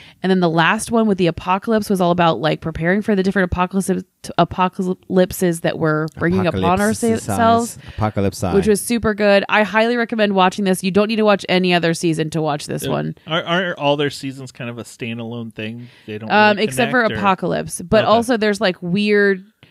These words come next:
Speaker 1: connections between all of them
Speaker 3: Oh, okay.
Speaker 1: that, like, people love to find and figure out
Speaker 3: So
Speaker 1: that they've
Speaker 3: people
Speaker 1: actually
Speaker 3: who are
Speaker 1: written in.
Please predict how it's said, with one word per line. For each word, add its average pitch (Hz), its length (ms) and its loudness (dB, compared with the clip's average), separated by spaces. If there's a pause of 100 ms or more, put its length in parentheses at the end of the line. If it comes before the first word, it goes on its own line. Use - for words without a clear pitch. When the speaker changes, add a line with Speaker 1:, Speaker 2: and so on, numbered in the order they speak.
(420)
Speaker 1:
connections 170 760 -2
between 165 380 -8
all 151 260 -6
of 170 140 -6
them 247 400 2
Speaker 3:
Oh, 117 200 -2
okay. - 200 -2
Speaker 1:
that, 160 100 2
like, 160 200 0
people 165 240 -2
love 160 220 2
to 160 100 -4
find 156 440 -4
and 156 140 -6
figure 160 320 -6
out 151 140 2
Speaker 3:
So 147 80 4
Speaker 1:
that 123 100 0
they've 156 140 0
Speaker 3:
people 147 140 2
Speaker 1:
actually 143 140 2
Speaker 3:
who 151 60 4
are 127 60 4
Speaker 1:
written 143 160 0
in. 147 60 2